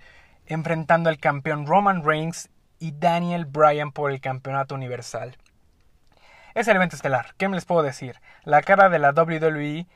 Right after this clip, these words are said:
en su nueva faceta como heel, como, como rudo, este, Roman Reigns enfrentando,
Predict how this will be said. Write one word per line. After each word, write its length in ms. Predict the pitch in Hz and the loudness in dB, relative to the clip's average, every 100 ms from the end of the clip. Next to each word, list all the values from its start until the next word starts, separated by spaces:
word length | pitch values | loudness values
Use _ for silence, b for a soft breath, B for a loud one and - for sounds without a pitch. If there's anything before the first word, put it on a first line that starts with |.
| b | b
en 120 | - 135 | -14 -10
su 100 | 151 | 0
nueva 220 | 160 160 | 6 6
faceta 380 | 143 135 156 139 | 4 0 -2 -2
como 200 | 131 123 | -4 -8
heel, 300 | - 151 160 | -6 -6 -4
como, 400 | 135 127 123 120 | -6 -8 -10 -12
como 240 | - 127 127 | -12 -10 -6
rudo, 520 | 156 196 160 151 170 B B B B | -2 -2 -2 -2 -4 B B B B
este, 640 | 135 131 - 135 131 127 127 | -14 -12 -10 -6 -6 -6 -8
Roman 460 | 139 143 147 135 139 | -2 0 0 0 0
Reigns 320 | 175 202 - | -2 -2 -6
enfrentando, 720 | 139 135 135 143 151 151 | -8 -8 -4 -4 -4 -6